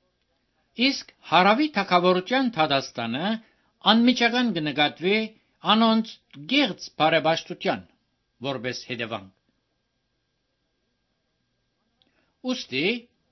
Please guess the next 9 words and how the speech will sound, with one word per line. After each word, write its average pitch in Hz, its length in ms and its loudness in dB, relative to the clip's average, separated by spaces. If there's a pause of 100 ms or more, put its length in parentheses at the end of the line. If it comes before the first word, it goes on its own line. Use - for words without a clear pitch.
(460)
անհրաժեշտ 254 640 0
կնկատենք 185 680 0
հիշեցնել 196 640 -2
Պողոս 185 340 -2
առաքյալին 165 680 0 (380)
կատարած 156 560 0 (140)
զգուշացումը։ 143 840 -8 (2250)
Ան 214 260 0
կգրե. 156 420 0